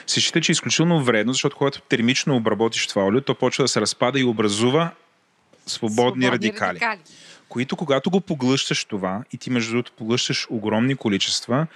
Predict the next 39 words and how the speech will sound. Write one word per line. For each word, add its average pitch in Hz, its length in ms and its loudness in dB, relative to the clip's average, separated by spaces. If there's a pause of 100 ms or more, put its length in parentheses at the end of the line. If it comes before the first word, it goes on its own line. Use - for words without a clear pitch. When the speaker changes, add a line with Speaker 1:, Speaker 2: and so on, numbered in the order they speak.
(320)
Speaker 1:
те 127 140 2
започват 131 640 0
да, 127 200 2
на 131 100 0
практика, - 320 -2
разрушават 113 460 2
Speaker 2:
Да, - 80 -2
Speaker 1:
клетките. 110 340 2
Speaker 2:
атакуват 311 260 0
ти 311 120 -4
здравите 262 440 -2
клетки, 226 140 -6
Speaker 1:
Атакуват 156 440 2
ти - 40 -10
Speaker 2:
всъщност, 156 80 -4
Speaker 1:
здравите 131 240 0
Speaker 2:
това, 143 100 -4
което - 120 -2
се 123 60 0
Speaker 1:
клетки. 107 120 2
Speaker 2:
случва, 180 300 -12
да. 175 60 -16
Speaker 1:
Точно 113 320 0
така. 95 220 -10
Speaker 2:
Да, 87 60 -4
да. - 380 -16
Speaker 1:
И 185 40 -4
това 175 160 0
води 160 240 2
до 151 100 2
една 143 240 0
камара 143 380 0
микроранички. 135 880 2
Сега, 117 280 0
това 139 200 0
по 147 140 -4
някакъв 139 420 -2
начин, 123 320 2
нали, 120 140 2